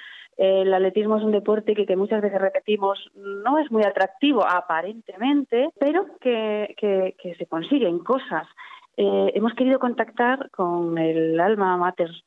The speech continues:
de este club, que es Luis Manuel Menéndez,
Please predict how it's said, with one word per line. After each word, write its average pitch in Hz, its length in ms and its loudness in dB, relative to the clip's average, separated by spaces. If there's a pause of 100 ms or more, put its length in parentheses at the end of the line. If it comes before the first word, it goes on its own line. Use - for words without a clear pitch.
(120)
de 175 280 2
este 165 760 2
club, 254 280 0 (320)
que 180 300 2
es 214 100 -6
Luis 180 380 -4
Manuel 196 920 2
Menéndez, 214 500 2